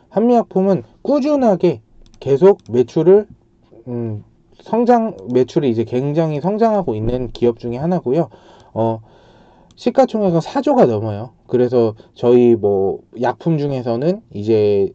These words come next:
뭐 제약회사 중에서는 탑 파이브 안에 든다라고도 이제 말이 많이 나오고 있고, 오늘은 외인하고 기관계가 좀 매집을 많이 했죠. 어제도 그렇고 매집을 많이 했고,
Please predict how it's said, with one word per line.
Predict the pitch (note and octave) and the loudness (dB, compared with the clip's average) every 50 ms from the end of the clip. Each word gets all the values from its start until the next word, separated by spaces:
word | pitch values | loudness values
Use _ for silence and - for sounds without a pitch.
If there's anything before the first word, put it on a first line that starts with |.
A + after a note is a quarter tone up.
| - D#2 | -10 -14
뭐 | G2 G#2 A2 | -10 -8 -8
제약회사 | A2 - B2 C3 C#3 C3+ - D3 C3 C3+ A#2+ | -4 -2 0 0 0 0 -2 -4 -2 -2 -4
중에서는 | A2 A2 A2 A2 G#2 A#2+ C3 C3 | -4 -6 -6 -6 -6 -6 -8 -6
탑 | - E3+ E3+ | -6 -4 0
파이브 | - F#3+ G3 G3 F3 E3+ | 2 4 4 4 4 2
안에 | C#3 A#2 A2+ A2 G#2+ | 0 -2 -4 -6 -8
든다라고도 | - G#2+ G#2 G#2 A2+ A2+ A2 - - - _ _ - G#2 G#2+ G#2+ A2+ A#2+ A#2+ C#3 E3 F#3 G3 E3+ | -8 -8 -4 -4 -4 -4 -6 -10 -20 -20 _ _ -6 -4 -2 0 0 0 2 4 4 4 4 4
이제 | A2+ G2+ G#2 G#2+ G#2+ A2 G#2+ - - - _ _ _ | 2 0 -2 -2 -2 -4 -6 -8 -16 -20 _ _ _
말이 | - G#2+ G2+ G#2 G#2 A#2 A2 | -6 -4 -2 -2 -2 -2 -2
많이 | A2 G2 G2 G#2 G#2 | -4 -4 -6 -8 -6
나오고 | G2 F#2 F#2+ G#2 G#2 G#2+ G2 | -6 -4 -4 -4 -4 -4 -6
있고, | F2 - - E3 E3+ D#3 - - - - - - - | -6 -4 -2 -2 -2 -2 -2 -8 -20 -20 -18 -8 -2
오늘은 | B2+ C#3 D3+ F3 F3+ E3 E3 C#3+ | 0 2 4 4 4 4 2 2
외인하고 | A2+ A2 A2+ C3+ D#3 D#3+ D#3 C#3 B2+ A2+ | 2 2 2 2 0 0 -2 -2 -4 -6
기관계가 | A2+ - A2+ A#2 C#3+ D3+ C#3+ A#2+ A2+ G#2+ A#2 B2+ B2+ A2 - _ | -6 -6 -4 -4 -4 -4 -4 -4 -4 -4 -6 -8 -10 -12 -16 _
좀 | - A#2 A2+ | -10 -6 -4
매집을 | G#2+ G#2 G#2 G#2+ A#2+ A2+ A#2 G#2+ | -2 -2 -2 -2 -2 -2 -2 -2
많이 | G2+ F#2+ F#2 G2+ A#2+ | -2 -4 -8 -8 -10
했죠. | D3 - - - B2+ C3+ - | -10 -8 -6 -4 -4 -4 -6
어제도 | - - G#2 A2 A2 A#2 A2+ A#2 G#2 | -6 -6 -4 -2 -2 -2 -2 -2 -6
그렇고 | F#2 - G2+ F#2 - - - D3 D#3+ - _ _ _ _ _ _ | -8 -8 -8 -8 -8 -8 -10 -10 -10 -10 _ _ _ _ _ _
매집을 | - A2 A2+ A2 C3 B2+ A#2+ | -6 -4 -4 -2 0 0 -2
많이 | G#2+ G#2 F#2+ G2 G2+ C3 | -2 -4 -6 -8 -10 -10
했고, | D3 - - - F#3 E3+ | -12 -10 -4 -2 -2 -2